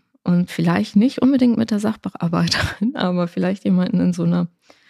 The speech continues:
Leitungsfunktion. Ich könnte den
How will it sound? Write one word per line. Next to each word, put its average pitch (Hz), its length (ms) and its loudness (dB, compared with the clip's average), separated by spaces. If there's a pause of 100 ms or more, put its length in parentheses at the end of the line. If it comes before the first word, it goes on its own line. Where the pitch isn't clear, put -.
(240)
Leitungsfunktion. 190 1040 -2
Ich 175 200 -2
könnte 214 300 -4
den 190 380 0